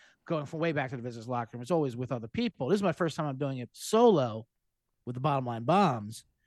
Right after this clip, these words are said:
And it's a completely different, you know, format, obviously, a different way to do it. And at first, it's, you know, it's, I don't, you know, it's, it's hard,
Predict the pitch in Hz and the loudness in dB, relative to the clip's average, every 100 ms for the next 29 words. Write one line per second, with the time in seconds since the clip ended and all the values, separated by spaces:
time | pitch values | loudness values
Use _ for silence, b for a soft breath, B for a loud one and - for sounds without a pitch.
0 | _ _ 151 135 131 139 247 220 170 127 | _ _ -8 -6 -4 2 6 6 6 4
1 | 180 - 151 120 _ _ - 156 117 101 | 0 2 -4 -4 _ _ -2 0 0 -6
2 | 104 _ _ _ _ _ _ _ _ _ | -14 _ _ _ _ _ _ _ _ _
3 | - 247 220 156 131 139 131 123 151 143 | 6 8 8 4 4 0 0 -2 -2 0
4 | 165 139 156 170 139 110 180 214 120 _ | 0 2 4 4 2 0 4 4 2 _
5 | _ _ _ _ 143 131 - 302 - 160 | _ _ _ _ -10 -4 2 2 0 -8
6 | - 175 156 127 - _ _ 139 139 143 | -6 0 0 0 -10 _ _ -12 -4 -2
7 | 139 123 - 151 139 120 - 139 170 165 | -4 -8 -8 -4 -2 -2 -6 -4 2 2